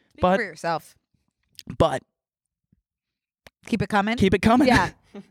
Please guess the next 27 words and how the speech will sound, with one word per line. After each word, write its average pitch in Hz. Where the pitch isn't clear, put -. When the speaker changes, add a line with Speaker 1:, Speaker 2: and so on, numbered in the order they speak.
Speaker 2:
Can't 220
hurt, 190
hey? 135
Speaker 1:
Love 349
to 233
read 240
it -
at 175
the 165
Speaker 2:
Yeah, 170
Speaker 1:
very 190
Speaker 2:
it's, 185
Speaker 1:
least. 190
Speaker 2:
it's -
interesting. 131
Speaker 1:
It's 113
Speaker 2:
It's 117
Speaker 1:
entertaining. 180
Speaker 2:
what 147
I 127
Speaker 1:
Thank 123
Speaker 2:
read 226
in 123
the 185
Speaker 1:
you. 175
Speaker 2:
morning. 170
Speaker 1:
Yeah. 175